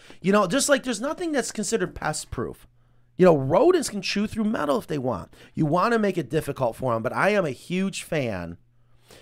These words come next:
of using electricity properly. You use it to keep large livestock in. You can do the same thing to keep large predators out. And I have a lot of customers that do it, especially, and actually other people are mentioning it, your perimeter.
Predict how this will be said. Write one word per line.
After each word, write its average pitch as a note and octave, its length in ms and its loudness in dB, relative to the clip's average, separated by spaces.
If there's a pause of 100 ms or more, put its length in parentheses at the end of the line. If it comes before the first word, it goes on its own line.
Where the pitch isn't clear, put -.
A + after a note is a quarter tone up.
(180)
of C#3 300 6
using D3 360 0
electricity C#3+ 640 -2
properly. G#2 580 -4
You A#2+ 160 -6
use D3 300 0
it E3 80 -2
to B2 80 -12
keep - 260 -12
large A#2+ 500 0
livestock A#2+ 640 -4
in. G#3 320 0 (280)
You D3 120 -8
can C#3+ 100 -12
do C#3 120 -6
the B2+ 60 -4
same F3 260 0
thing E3 180 -4
to C3 60 -8
keep B2+ 220 -12
large B2 440 2
predators A#2 480 -4
out. C#3 200 2
And A#2+ 80 -10
I D3+ 140 0
have D3 140 -2
a A#2 60 -6
lot F#3 420 -2
of D3+ 80 -6
customers B2 360 -2
that A2 160 -6
do C#3+ 160 2
it, - 180 -10 (160)
especially, A3 680 2
and D3+ 80 -4
actually C#3+ 360 -6
other F3+ 160 0
people A3 200 2
are F3+ 40 6
mentioning F3 400 4
it, A2+ 160 -6 (360)
your C#3 200 -2
perimeter. G#3 640 -2